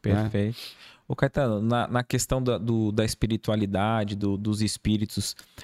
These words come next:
Speaker 2: junto com a gente, né? Você mencionou sobre o fato ali da,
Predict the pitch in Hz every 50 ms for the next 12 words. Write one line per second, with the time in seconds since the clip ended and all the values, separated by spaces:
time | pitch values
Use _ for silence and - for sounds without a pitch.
0 | - _ - 110 110 113 113 - - - 110 107 98 107 98 92 90 - 98 98
1 | 95 101 113 - - - - - - - - - 110 113 117 113 - - 120 120
2 | 117 - 123 120 117 117 - - 117 104 - - 110 104 107 104 107 101 92 -
3 | -